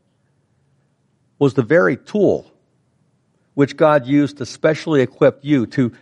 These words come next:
to specially qualify you for the field of influence where he has put you. It's no mistake. Let me ask you,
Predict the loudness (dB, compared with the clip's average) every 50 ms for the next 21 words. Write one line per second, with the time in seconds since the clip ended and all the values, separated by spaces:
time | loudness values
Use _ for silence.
0 | _ -6 -6 -4 -4 -4 -2 -2 -2 -2 -2 -6 -8 -8 -8 _ _ -4 0 0
1 | 2 2 2 0 -2 -2 -2 -2 -2 -2 -4 -8 -14 -16 -18 -20 _ _ _ _
2 | _ _ _ _ _ _ _ _ _ -2 0 0 0 0 -2 -2 -2 0 0 2
3 | 2 2 0 0 0 0 0 -2 -2 -4 -4 -4 -4 -6 -8 -8 -6 -4 -2 0
4 | 0 -2 -2 -4 -6 -8 -10 -10 -10 -12 -20 -20 -20 _ _ _ _ _ _ _
5 | _ _ _ -12 -12 -12 -8 -2 -2 -2 -2 -2 -6 -6 -2 -2 -2 -2 -4 _
6 | _ _ _ _ _ _ _ _ _ _ _ _ _ _ _ _ _ _ _ _
7 | _ _ _ _ _ _ _ _ _ _ _ _ _ -6 -4 -2 0 2 2 2
8 | 2 0 -2 -6 -14 -14 -14